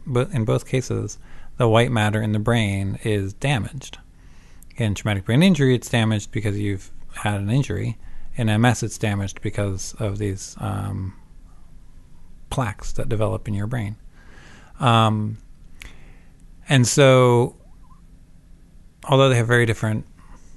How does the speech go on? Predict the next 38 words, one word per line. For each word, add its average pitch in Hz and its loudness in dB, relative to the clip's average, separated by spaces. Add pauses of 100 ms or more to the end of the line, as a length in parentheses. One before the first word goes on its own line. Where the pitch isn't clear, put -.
(480)
causes, 120 0
they 110 0
end 107 2
up 101 -2 (200)
looking - -6
very 101 0
similar. 104 0
And 117 0
for 135 4
those 214 4
two 113 2
diseases, 107 -2 (260)
the 123 -2
fatigue 139 0
does 123 4
look 104 -2
similar. 113 0 (1200)
But 139 4
maybe 131 6
that's 117 4
not 113 4
a 107 0
surprise 104 -2
because 104 -4
the, 113 -4 (120)
you 110 -2
know, 101 0
the 104 -2
damage 107 -2
to - -10
the 107 -2
brain 107 -2
ends 104 -4
up 117 -8
being 107 -2
sort 104 -8
of 101 -12
similar. 120 -10